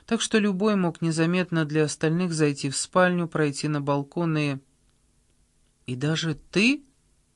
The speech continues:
В первую очередь. Пару раз по нескольку минут меня никто не видел. На кухне и в туалете. Соответственно, и я не видела в это время никого.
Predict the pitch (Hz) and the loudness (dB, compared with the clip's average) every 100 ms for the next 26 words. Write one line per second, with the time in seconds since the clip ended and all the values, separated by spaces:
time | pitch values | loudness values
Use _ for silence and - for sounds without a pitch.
0 | _ _ _ _ _ _ _ _ - - | _ _ _ _ _ _ _ _ -20 -20
1 | - - 185 175 190 214 233 233 143 127 | -4 4 6 6 4 2 2 0 -2 -4
2 | - 127 107 - - - _ _ _ _ | -6 -8 -10 -10 -16 -18 _ _ _ _
3 | - - - - 220 247 226 180 160 - | -20 -20 -20 -2 4 6 6 6 4 2
4 | 165 165 190 - 165 156 160 151 165 202 | 0 2 0 0 -2 0 0 0 -2 -2
5 | 175 147 160 175 151 156 151 147 127 117 | -2 0 0 -2 -4 -4 -2 -2 -4 -6
6 | 117 - _ _ - - _ 151 165 160 | -8 -10 _ _ -20 -20 _ 2 4 4
7 | - 190 - - 202 208 - 156 - - | -2 -2 -2 -2 -2 -2 -4 -6 -4 -2
8 | 160 139 120 - - - - _ - - | 0 0 -4 -6 -8 -10 -16 _ -20 -20
9 | - - 185 180 226 220 - 208 202 196 | -14 0 0 2 0 0 0 2 2 2
10 | 175 165 160 156 170 170 165 151 143 139 | 2 2 2 0 0 2 2 2 0 -2
11 | 139 165 175 170 151 151 156 151 135 113 | 0 0 0 0 0 -2 -2 -2 -2 -4
12 | 85 | -6